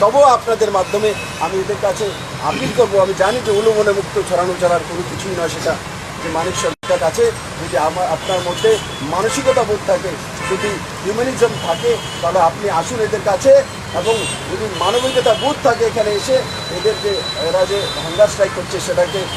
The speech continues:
আপনি, আহ, যাতে এরা উঠিয়ে দেয় সে ব্যবস্থা করে, এবং আপনি অতি সত্বর তাদের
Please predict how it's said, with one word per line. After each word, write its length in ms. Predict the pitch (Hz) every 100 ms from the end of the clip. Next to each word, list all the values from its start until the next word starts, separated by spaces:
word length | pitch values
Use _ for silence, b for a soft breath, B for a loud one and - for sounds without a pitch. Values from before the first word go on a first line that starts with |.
| - -
আপনি, 340 | 160 - 180
আহ, 800 | - - - 156 156 151 139 147 143
যাতে 200 | 156 190
এরা 220 | 175 180
উঠিয়ে 340 | 233 - 233
দেয় 200 | 226 226 - -
সে 80 | 185
ব্যবস্থা 360 | 185 190 208
করে, 160 | 202 233
এবং 560 | - 330 - - - 185
আপনি 280 | - 220 - - - - - -
অতি 300 | - - 294
সত্বর 440 | - 214 - 180 139 - - -
তাদের 240 | 165 170